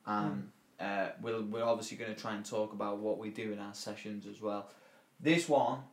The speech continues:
Speaker 1: has absolutely blown up on our Instagram.
Speaker 2: What is it, eight, nearly eight hundred and fifty thousand
Speaker 1: Thousand
Speaker 2: views?
Speaker 1: views, yeah, which isn't bad considering we have seventy-six thousand followers. Um, we've had six thousand followers, by the way, in,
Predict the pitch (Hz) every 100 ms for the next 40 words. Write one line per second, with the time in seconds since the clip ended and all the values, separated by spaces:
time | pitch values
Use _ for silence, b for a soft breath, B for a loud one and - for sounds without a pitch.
0 | - 110 107 104 - 127 135 139 - -
1 | - 104 104 110 110 95 113 110 113 131
2 | 147 143 120 - 110 104 104 107 101 -
3 | 98 104 101 - _ _ _ 139 143 -
4 | 143 143 - - - 151 151 143 147 143
5 | 151 139 131 - 135 127 - 131 - -
6 | 131 127 120 120 113 117 113 110 104 110
7 | 110 110 117 131 120 107 117 113 110 104
8 | 110 107 110 110 104 104 - 110 104 -
9 | - - 104 101 101 95 101 92 104 101
10 | - - - b b b b - 107 107
11 | 107 104 110 151 160 - - 143 - 123
12 | 117 110 - 110 110 107 113 107 104 101
13 | 104 101